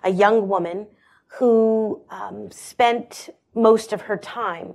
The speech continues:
with Martha. She knew her likes, her dislikes, uh, she, and she learned that quickly.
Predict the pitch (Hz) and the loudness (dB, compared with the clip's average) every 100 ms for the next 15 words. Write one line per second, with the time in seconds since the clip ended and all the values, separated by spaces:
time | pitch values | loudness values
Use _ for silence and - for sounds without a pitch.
0 | 208 185 180 170 165 - - 202 170 156 | -12 -10 -6 -6 -6 -8 -6 -4 -4 -4
1 | 165 180 202 - - _ - - 165 190 | 0 2 0 -4 -20 _ -14 -8 -6 -6
2 | 196 - 180 170 165 - - - - _ | -8 -4 -2 -2 -6 -20 -20 -20 -20 _
3 | - 170 165 - - 208 190 180 190 185 | -8 -6 -6 -10 -6 -2 -2 -2 -2 0
4 | 196 196 185 170 - - 277 269 190 - | 2 2 0 -4 -6 -6 -4 -4 -6 -10
5 | - | -12